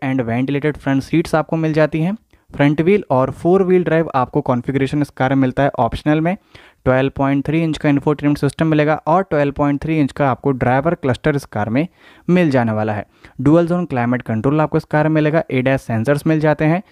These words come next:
ब्लाइंड स्पॉट और all wheel drive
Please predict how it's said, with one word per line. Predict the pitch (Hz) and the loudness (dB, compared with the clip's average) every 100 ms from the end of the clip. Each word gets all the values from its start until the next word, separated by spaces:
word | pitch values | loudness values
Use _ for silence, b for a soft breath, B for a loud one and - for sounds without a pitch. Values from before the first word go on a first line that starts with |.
| b b | b b
ब्लाइंड | 120 123 143 160 | 0 0 0 -4
स्पॉट | - 175 190 - b b | -2 0 0 -6 b b
और | 120 127 - 151 | 0 0 -2 0
all | 175 208 | 2 2
wheel | 156 151 160 147 | -2 -2 -2 -2
drive | 127 127 | -2 -2